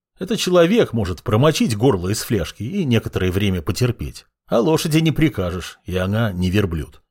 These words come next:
Утром рабов не было видно. Осторожный Астрис выслал дозоры, и только когда они вернулись, доложив, что противника не видно на несколько миль,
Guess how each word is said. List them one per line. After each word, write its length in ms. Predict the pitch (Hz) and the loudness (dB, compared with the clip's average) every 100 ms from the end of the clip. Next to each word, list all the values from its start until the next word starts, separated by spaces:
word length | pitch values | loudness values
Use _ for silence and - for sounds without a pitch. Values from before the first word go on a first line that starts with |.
| _ _ _ | _ _ _
Утром 460 | - 170 190 208 170 | 0 2 4 6 6
рабов 400 | 135 135 139 - | 4 4 2 2
не 140 | 120 | 0
было 180 | 98 107 | 0 0
видно. 420 | 107 78 65 - _ _ _ | 0 -4 -10 -18 _ _ _
Осторожный 720 | - 104 - 123 160 120 113 | -10 -6 0 4 4 4 2
Астрис 500 | 110 - 175 202 - - | 0 0 -2 -2 -4 -10
выслал 500 | - 123 196 156 131 | -6 -2 0 0 2
дозоры, 520 | 101 135 110 80 73 - _ | 2 2 0 -4 -6 -18 _
и 80 | 147 | -8
только 300 | 151 233 185 | -4 -2 0
когда 320 | 170 151 156 | 0 2 4
они 160 | 135 120 | 4 4
вернулись, 560 | 127 127 196 135 80 | 4 4 2 0 -2
доложив, 440 | - 92 92 90 92 | -4 -2 0 0 -2
что 140 | - | -4
противника 580 | 85 104 - 82 80 90 | -2 0 0 -2 -4 -4
не 140 | 92 | 0
видно 260 | 117 92 82 | 2 2 0
на 140 | 95 | 0
несколько 460 | 117 92 - 82 110 | 0 0 -4 -6 0
миль, 300 | 180 226 190 | 2 2 0